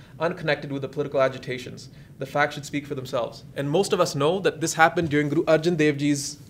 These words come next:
Shahidi Gurpurb, when it's filled. It's happening in June, when it's the hottest month. You have General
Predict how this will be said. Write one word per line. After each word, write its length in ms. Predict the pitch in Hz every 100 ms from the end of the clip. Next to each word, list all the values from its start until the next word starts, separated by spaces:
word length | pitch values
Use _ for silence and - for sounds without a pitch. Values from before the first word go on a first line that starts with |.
| - - - -
Shahidi 360 | 196 196 175
Gurpurb, 320 | 151 - 113 - -
when 120 | 156 165
it's 120 | -
filled. 440 | - 208 143 - - - - - - - - - - - - -
It's 120 | -
happening 500 | 170 175 180 175 175
in 160 | 156 135
June, 420 | 151 214 131 110 - - -
when 140 | 151 156
it's 120 | 151
the 80 | 139
hottest 460 | - 160 170 -
month. 280 | 151 165 123 - - - - - - - - - - - - - - - - - - - - - - - - -
You 120 | 165
have 420 | 175 175 - 151
General 460 | 156 180 180 -